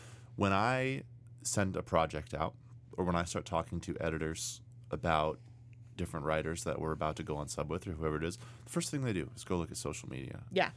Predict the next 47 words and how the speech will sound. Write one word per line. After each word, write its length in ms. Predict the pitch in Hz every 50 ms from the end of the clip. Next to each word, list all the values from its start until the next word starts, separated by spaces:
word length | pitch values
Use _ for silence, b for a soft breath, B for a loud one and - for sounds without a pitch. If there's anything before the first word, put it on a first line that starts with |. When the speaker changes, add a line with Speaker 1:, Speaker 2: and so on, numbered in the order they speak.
| B B B B B B B - -
Speaker 1:
And 140 | - 104 107
they're 80 | 113 123
not 220 | 135 143 123 110
looking 280 | 113 127 - 135 127 113
for 120 | - 127
anything 260 | 120 117 - 127 117
in 60 | 113
particular, 500 | - - - - 160 165 - - 95 95
but 140 | 101 113 131
they're 100 | - 139
trying 260 | - - 147 147 143 135
to 40 | 131
get 160 | 127 151 -
to 100 | - 156
know 200 | 151 143 110 87
you. 220 | 78 - - 65 64
They're 100 | 78 76
trying 400 | - - 120 110 113 117 120 113
to 140 | 117 113
see, 280 | - - - 127 123 117
okay, 260 | 80 110 110 - 98
what's 240 | 82 87 98 85 -
this 140 | 113 104 -
person 340 | - - 101 98 - 101 92
all 120 | 90 90
about? 340 | 85 110 117 127 127 123 98
What 120 | 92 92
are 20 | 82
they 80 | 82
working 380 | 80 90 113 127 120 - 131 120
on? 280 | 117 113 113 113 113 B B B B B B B B
What 100 | B 98
do 60 | 95
they 100 | 95 95
talk 320 | 90 - 110 101 95 - -
about? 400 | 92 95 92 90 90 87 76 82
What's 180 | 95 90 -
their 120 | - 95 87
following 460 | - 95 92 90 87 87 87 87 85
li-, 120 | 85 82 -
you 100 | 90 92
know, 120 | 92 90 87
how 220 | 95 113 120 123
is 180 | 120 117 101 107
it 100 | 98 -
that 140 | 95 87 -
they, 320 | 92 87 82 82 82 -